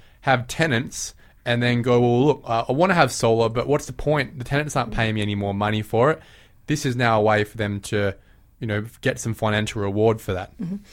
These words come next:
Speaker 2: Well, we actually did do a pilot trial with mums and dads' houses across Fremantle, forty-eight homes.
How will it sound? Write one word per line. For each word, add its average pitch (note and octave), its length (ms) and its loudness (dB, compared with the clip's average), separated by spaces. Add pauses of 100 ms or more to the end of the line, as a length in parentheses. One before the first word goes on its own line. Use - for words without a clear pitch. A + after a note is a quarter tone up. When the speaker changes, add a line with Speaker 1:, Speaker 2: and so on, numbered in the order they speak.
(240)
Speaker 2:
Well, A3+ 120 2
we A#3+ 180 2
actually A#3+ 420 -2
did G#3 320 -4
do G3 340 -2
a F#3 240 -8
pilot F#3+ 460 -6
trial F3+ 360 -4
with F#3 220 -8
mums F#3+ 300 -4
and F#3 120 -4
dads' F3 300 -8
houses F3 380 -10
across E3+ 360 -10
Fremantle, F#3 600 -8
forty-eight G3+ 540 -6
homes. A3 460 -2